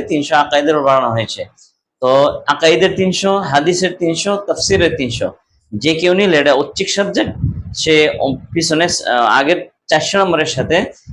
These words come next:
এখন যে কোনো তাফসির, হাদিস অথবা আকাইদ যে কোনো বিষয়ে তিনশো নম্বর নিতে পারবে।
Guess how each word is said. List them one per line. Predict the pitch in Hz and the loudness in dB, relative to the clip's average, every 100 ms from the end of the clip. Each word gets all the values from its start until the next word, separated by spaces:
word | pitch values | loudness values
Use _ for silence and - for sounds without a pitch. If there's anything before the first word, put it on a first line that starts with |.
| - | -6
এখন | 127 170 156 117 | -4 0 0 2
যে | 170 | 0
কোনো | - 147 180 180 | 0 0 0 0
তাফসির, | 151 143 - 196 208 | -2 -2 -4 -2 0
হাদিস | 147 147 185 170 | 0 0 -2 -4
অথবা | 151 151 | -2 2
আকাইদ | 139 - 131 117 107 | 2 2 0 0 -2
যে | 156 | -2
কোনো | 143 147 | 0 0
বিষয়ে | 196 185 180 _ | 0 -2 -8 _
তিনশো | 151 131 147 | -6 -4 -2
নম্বর | 135 131 | -2 -2
নিতে | 135 131 | -2 -2
পারবে। | 113 98 | -2 -2